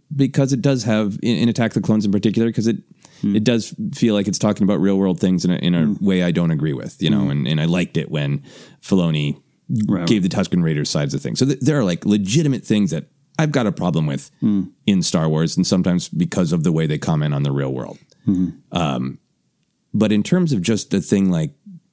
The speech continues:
Speaker 1: Rise of Skywalker. Some people wanted it to go this way. It went a way that I liked.
Speaker 2: Hmm.
Speaker 1: I think the power in being passive is I can,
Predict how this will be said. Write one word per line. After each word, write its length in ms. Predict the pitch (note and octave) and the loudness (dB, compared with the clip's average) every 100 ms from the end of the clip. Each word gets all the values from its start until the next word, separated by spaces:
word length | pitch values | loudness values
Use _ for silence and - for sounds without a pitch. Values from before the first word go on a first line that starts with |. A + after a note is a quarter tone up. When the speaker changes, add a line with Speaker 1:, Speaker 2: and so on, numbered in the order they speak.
| _ _ _ | _ _ _
Speaker 1:
Rise 180 | G#2+ F#2 | 0 0
of 60 | E2 | -2
Skywalker. 520 | - D#2 C#2 - C2 | -2 -2 -2 -4 -4
Some 160 | - E2+ | 0 0
people 380 | D#2+ D#2+ D#2 - _ - | 0 0 0 -4 _ -2
wanted 300 | F2 E2 D#2 | 0 0 0
it 120 | C#2 | -2
to 80 | - | -2
go 160 | E2 D2+ | -2 0
this 220 | D2+ - | -2 -4
way. 240 | B1 A#1+ _ _ _ _ _ | -6 -8 _ _ _ _ _
It 160 | F#2 | -2
went 220 | D#2 F2 E2 | 0 0 2
a 20 | |
way 200 | D#2+ D#2 | 0 0
that 140 | D2 | -2
I 140 | D2 D2 | -2 -2
liked. 440 | C#2+ C2+ D2 - _ _ | -4 -6 -10 -18 _ _
Speaker 2:
Hmm. 260 | G#2 G2 F2+ - _ _ _ _ _ _ _ _ - _ _ _ _ | -2 0 -2 -8 _ _ _ _ _ _ _ _ -20 _ _ _ _
Speaker 1:
I 80 | - | -6
think 300 | G2+ C3+ - | -2 -2 0
the 80 | F#2+ | -4
power 480 | D#2 - B2 C#3+ G2+ | -4 -2 0 2 2
in 120 | F2+ | 2
being 240 | F2 E2+ | 2 0
passive 500 | D#2+ - C3 C3 F2 D2+ - | -2 0 -2 0 -2 0 -2
is 500 | E2+ D#2 D#2 - - _ _ _ _ _ _ _ _ _ _ _ _ _ _ _ _ _ - | 0 0 -2 -4 -8 _ _ _ _ _ _ _ _ _ _ _ _ _ _ _ _ _ -6
I 160 | A2+ | -4
can, 320 | C3 C3 C3 | -2 0 -2